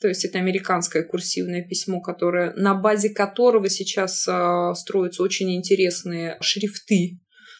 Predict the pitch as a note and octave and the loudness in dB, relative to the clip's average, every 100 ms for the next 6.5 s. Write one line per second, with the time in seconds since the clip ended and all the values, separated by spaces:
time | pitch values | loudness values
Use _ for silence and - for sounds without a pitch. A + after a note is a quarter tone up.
0 | - E3+ F#3+ G3 G3 - G#3+ F#3 F3 F#3 | -8 -2 2 2 2 4 6 6 4 0
1 | F#3 F#3 F#3 F3+ F3 F3 F3+ E3+ E3+ E3 | 0 0 0 0 -4 -2 0 2 2 0
2 | E3+ E3+ F#3+ - F3 F3 E3 - F#3 E3+ | 2 2 2 2 2 0 -2 0 0 -2
3 | - - F#3+ G#3+ - F#3 F#3 F3+ F#3+ F3+ | -6 0 4 4 4 2 2 2 0 0
4 | F3 E3+ - F3 E3+ - E3+ E3 D#3+ E3+ | -2 -2 -2 -2 0 2 2 2 0 0
5 | - E3 E3 D#3 D#3 D#3 E3+ F3 D#3+ - | 0 0 0 0 0 -2 -2 -2 -2 -4
6 | D#3 - - - | -6 -12 -10 -10